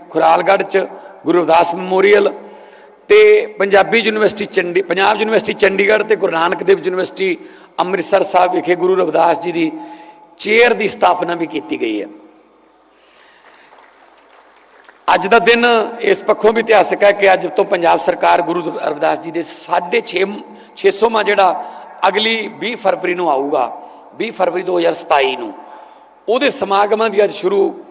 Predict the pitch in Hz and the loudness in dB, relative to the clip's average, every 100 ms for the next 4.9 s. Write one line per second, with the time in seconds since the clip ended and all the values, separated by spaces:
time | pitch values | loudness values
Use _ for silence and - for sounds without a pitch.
0 | - - 170 175 165 147 139 123 131 147 | -18 -6 0 2 0 -2 -6 -6 -6 -6
1 | 147 - - - _ _ _ _ _ - | -8 -12 -20 -20 _ _ _ _ _ -4
2 | 175 202 208 185 170 170 180 180 175 175 | 0 0 0 -2 0 0 0 -2 -4 -2
3 | 175 160 - - - - - 117 165 170 | -2 -2 -6 -20 -20 -20 -20 -2 0 2
4 | 170 - 190 185 185 175 175 180 170 | 0 0 -4 -2 -2 -2 -2 0 0